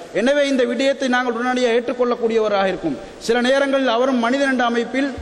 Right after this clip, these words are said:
அவரிடத்திலும் தவறுகள் வரலாம். அந்த தவறு சில நேரங்கள் அவர், அவரும் வழிகட்டு நாங்களும் வழிகட்டு போவதற்கு அது காரணமாக இருக்கலாம். எனவே இந்த விடயத்தில் நாங்கள் எச்சரிக்கையாக இருந்து கொள்ள வேண்டும். ஒரு மனிதன் ஒரு தீர்ப்பை கொடுத்தாலும் சரி, ஏனைய விடயங்களாக இருந்தாலும் சரி,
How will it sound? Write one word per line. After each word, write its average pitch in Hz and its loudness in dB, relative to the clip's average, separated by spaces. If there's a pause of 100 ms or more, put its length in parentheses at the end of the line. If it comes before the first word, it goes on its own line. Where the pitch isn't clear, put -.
(180)
அவரிடத்திலும் 247 0
தவறுகள் 220 2
வரலாம். 185 0 (420)
அந்த 247 2
தவறு 262 0 (340)
சில 233 0
நேரங்கள் 262 0
அவர், 247 2
அவரும் 247 0
வழிகட்டு 240 -2 (200)
நாங்களும் 269 2
வழிகட்டு 240 0
போவதற்கு 233 2
அது 214 -2
காரணமாக 220 0
இருக்கலாம். 175 -2 (280)
எனவே 262 2
இந்த 240 0
விடயத்தில் 262 0
நாங்கள் 240 0
எச்சரிக்கையாக 240 0
இருந்து 214 -2
கொள்ள 202 0
வேண்டும். 180 -2 (200)
ஒரு 190 0
மனிதன் 262 2
ஒரு 240 0
தீர்ப்பை 247 0
கொடுத்தாலும் 226 0
சரி, 208 0 (260)
ஏனைய 269 2
விடயங்களாக 262 0
இருந்தாலும் 226 -2
சரி, 226 -2